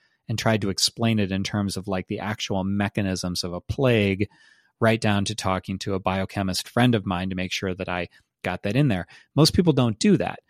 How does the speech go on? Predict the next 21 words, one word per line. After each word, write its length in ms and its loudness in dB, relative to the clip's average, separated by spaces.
So 320 4
my 300 0
unique 360 0
creative 380 -2
voice 340 -2
is 240 -2
to 120 -16
do 180 -2
those 260 -2
things, 360 -2
but 160 -10
there 100 -2
are 60 -6
plenty 380 -2
of 100 -4
other 240 -6
people 480 -6
in 140 -4
the 100 -2
world 340 -2
who 360 4